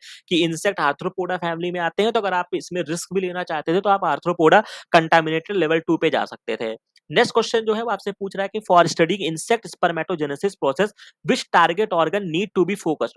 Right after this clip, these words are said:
Obvious सी बात है, अगर आपको इंसेक्ट का स्पर्मेटोजेनेसिस देखना है तो आपको मेल रिप्रोडक्टिव ऑर्गन उठाना होगा, बाकी फीमेल तो आप लोगे नहीं, थॉरेक्स लोगे नहीं।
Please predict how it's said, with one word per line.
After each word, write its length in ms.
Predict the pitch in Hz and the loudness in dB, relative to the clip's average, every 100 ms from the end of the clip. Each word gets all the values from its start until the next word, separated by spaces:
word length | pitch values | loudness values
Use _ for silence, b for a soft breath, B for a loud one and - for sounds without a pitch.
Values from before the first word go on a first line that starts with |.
| 151 | -2
Obvious 260 | 180 214 | 0 0
सी 60 | 214 | 0
बात 220 | 190 190 | 0 -2
है, 60 | 196 | -2
अगर 100 | 180 | -2
आपको 240 | 165 180 | -2 -4
इंसेक्ट 400 | 151 143 196 196 - | -8 -10 -8 -8 -8
का 80 | 165 | -8
स्पर्मेटोजेनेसिस 800 | - 185 180 175 170 165 180 160 | -8 -8 -8 -8 -8 -10 -12 -8
देखना 280 | 160 180 | -8 -8
है 60 | 156 | -10
तो 100 | 113 | -10
आपको 200 | - 123 131 | -10 -6 0
मेल 160 | 196 | 0
रिप्रोडक्टिव 500 | 208 196 202 - 202 | 0 0 -2 -2 0
ऑर्गन 240 | 190 175 180 | 0 0 -2
उठाना 280 | 165 160 156 | -4 -2 -2
होगा, 280 | 143 143 147 B B - | 2 2 0 B B 4
बाकी 300 | 147 - 214 | 4 4 -6
फीमेल 420 | - 170 165 196 | -2 0 2 2
तो 100 | 196 | 4
आप 160 | 180 175 | 2 4
लोगे 280 | 165 165 196 | 0 2 0
नहीं, 120 | 190 - | -2 -2
थॉरेक्स 340 | 156 156 175 165 | 0 0 -2 -4
लोगे 260 | 156 180 | -4 -4
नहीं। 200 | 190 190 | -6 -6